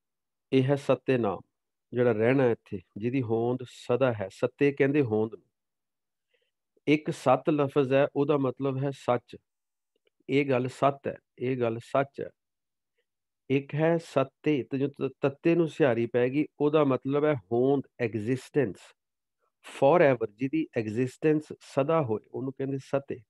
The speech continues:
ਨਾਮ ਰਹਿਓ, ਸਾਧੂ ਰਹਿਓ, ਰਹਿਓ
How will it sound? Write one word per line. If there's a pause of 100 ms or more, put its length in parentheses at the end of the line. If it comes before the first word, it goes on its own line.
(2250)
ਨਾਮ
ਰਹਿਓ, (1600)
ਸਾਧੂ
ਰਹਿਓ, (1400)
ਰਹਿਓ